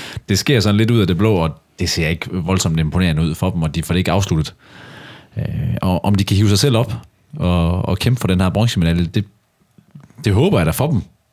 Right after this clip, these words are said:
for det vil da være træls for dem, at de har spillet så flot en sæson, og så crasher det hele i de sidste kampe. Men jeg kan ærligt talt godt tvivle, om, om det er nok til at hive sig op. Jeg tror, vi har set det bedste fra O B i den her sæson, og at de er måske faldet lidt tilbage til deres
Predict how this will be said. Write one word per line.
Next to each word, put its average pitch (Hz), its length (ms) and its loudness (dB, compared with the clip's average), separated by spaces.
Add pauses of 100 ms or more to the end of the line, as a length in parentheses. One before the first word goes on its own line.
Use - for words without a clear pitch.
(140)
for - 60 0
det 98 100 2
vil 90 80 4
da 87 60 2
være 85 100 2
træls 120 260 0
for 95 120 0
dem, 90 100 2
at 82 160 -2
de - 40 2
har 85 80 2
spillet 113 200 2
så 107 80 2
flot 110 180 0
en 101 60 2
sæson, 101 280 2
og 90 120 2
så 92 140 2 (640)
crasher 107 280 -2
det 87 100 2
hele 104 160 2
i 87 40 2
de 78 100 0
sidste 101 240 0
kampe. 92 320 0 (400)
Men 82 560 -2 (240)
jeg 85 120 -2
kan 85 100 0
ærligt 98 180 0
talt 87 180 0
godt 101 140 -2
tvivle, 120 240 2 (580)
om, 85 240 0
om 87 180 -2
det 90 100 0
er 87 40 2
nok 101 260 0 (220)
til - 120 -2
at 101 60 2
hive 92 160 2
sig 101 120 0
op. - 180 -4 (760)
Jeg 107 100 2
tror, 123 160 2
vi 101 120 2
har 117 160 2
set 101 240 0
det 82 80 -2
bedste 101 300 0
fra - 160 -2
O 110 60 2
B 90 80 0
i 90 80 2
den 95 140 2
her 95 100 2
sæson, 98 280 0
og 80 260 0
at 82 220 -6 (180)
de 110 60 0
er 104 40 2
måske 95 380 0 (920)
faldet 95 300 0
lidt 104 120 0
tilbage 92 320 0
til 82 160 -2
deres - 400 -4